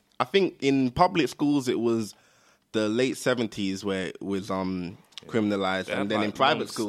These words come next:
Speaker 1: it
Speaker 2: sticks
Speaker 1: was
Speaker 2: they
Speaker 1: like
Speaker 2: used to hit 'em with and canes and stuff,
Speaker 1: Yeah,
Speaker 2: yeah.
Speaker 1: sticks,
Speaker 2: Yeah.
Speaker 1: rulers, and whatnot. I mean, there's, th-, but
Speaker 2: There's
Speaker 1: what
Speaker 2: a history of it, but there's a reason why it's not a thing anymore.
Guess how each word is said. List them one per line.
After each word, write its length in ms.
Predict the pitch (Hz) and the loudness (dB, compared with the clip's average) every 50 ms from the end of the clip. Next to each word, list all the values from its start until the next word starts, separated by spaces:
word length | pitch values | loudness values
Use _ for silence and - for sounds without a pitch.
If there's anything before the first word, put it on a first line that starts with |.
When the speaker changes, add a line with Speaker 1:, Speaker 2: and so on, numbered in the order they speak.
| 101 | -2
Speaker 1:
it 20 | 139 | -4
Speaker 2:
sticks 80 | 104 | -6
Speaker 1:
was 120 | 101 101 101 | -6 -6 -8
Speaker 2:
they 80 | 110 104 | -8 -8
Speaker 1:
like 120 | 104 98 | -6 -8
Speaker 2:
used 120 | 92 - - | -10 -12 -16
to 80 | 87 90 | -18 -16
hit 160 | 104 113 - | -14 -14 -16
'em 140 | - 82 78 | -16 -18 -18
with 140 | 78 78 80 | -20 _ -20
and 120 | 78 80 | -20 -20
canes 320 | - - 104 104 104 90 - | -16 -14 -14 -14 -14 -16 -18
and 80 | - - | -20 -20
stuff, 160 | _ - - | _ -10 -6
Speaker 1:
Yeah, 160 | 120 170 156 | -4 -2 -2
Speaker 2:
yeah. 40 | 123 107 | -4 -4
Speaker 1:
sticks, 480 | - - - 147 143 - - - - | -6 -8 -4 -4 -4 -4 -6 -12 -12
Speaker 2:
Yeah. 80 | 85 107 | -8 -4
Speaker 1:
rulers, 340 | 120 131 131 127 127 127 135 | -4 -2 -2 -2 -4 -4 -4
and 140 | 127 123 | -4 -4
whatnot. 420 | 131 127 - 127 131 127 120 - - _ _ _ _ _ _ _ | -4 -4 -2 -2 -2 -4 -4 -6 -10 _ _ _ _ _ _ _
I 100 | - - | -6 -4
mean, 180 | 226 247 254 254 | -2 -2 -2 -4
there's, 180 | 247 240 220 - | -6 -6 -8 -6
th-, 160 | - - - - - - _ _ _ _ _ _ _ _ _ _ _ _ | -6 -6 -6 -6 -14 -20 _ _ _ _ _ _ _ _ _ _ _ _
but 260 | 170 233 240 - - | 0 0 0 0 0
Speaker 2:
There's 180 | 160 190 196 180 | -2 -2 0 0
Speaker 1:
what 40 | 180 | -2
Speaker 2:
a 40 | |
history 340 | 180 247 254 - - 175 120 | -4 -4 -6 -6 -6 -4 -4
of 100 | 104 92 87 | -4 -4 -6
it, 80 | - 110 | -6 -6
but 120 | 117 117 | -6 -6
there's 140 | 120 117 123 | -6 -6 -6
a 60 | 123 | -6
reason 420 | 123 139 170 160 147 117 101 101 104 | -6 -6 -6 -6 -6 -6 -8 -8 -4
why 240 | 113 113 98 90 76 | -4 -4 -4 -6 -8
it's 240 | 55 - 87 - | -10 -12 -12 -10
not 140 | 110 - - | -10 -10 -10
a 40 | 82 | -12
thing 280 | - - - 135 120 95 | -12 -8 -8 -6 -6 -6
anymore. 380 | 92 85 65 65 60 - - | -8 -10 -12 -14 -14 -16 -18